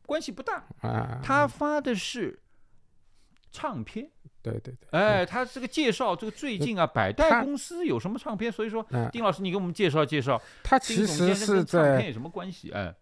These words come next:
Speaker 2: 这个自由谈上是很早很早，
Speaker 1: 哎。
Speaker 2: 就是王顿根开了这个版面以后，
Speaker 1: 对。
Speaker 2: 应该是一几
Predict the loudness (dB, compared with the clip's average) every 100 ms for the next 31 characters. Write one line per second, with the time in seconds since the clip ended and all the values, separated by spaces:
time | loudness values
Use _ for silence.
0 | _ -4 -2 2 0 4 6 8 6 4
1 | 2 2 0 0 0 0 -2 0 4 6
2 | 8 8 6 6 2 0 -6 -12 -20 -20
3 | -6 0 2 2 6 8 8 6 6 6
4 | 4 4 4 2 -2 -2 6 6 4 -2
5 | -20 -6 -2 2 2 4 4 4 4 2
6 | 2 -2 2 2 2 -2 -20 -20 _ _
7 | _ _ -20 -20 -6 -2 4 4 4 0
8 | 0 0 -4 -4 -4 -6 -6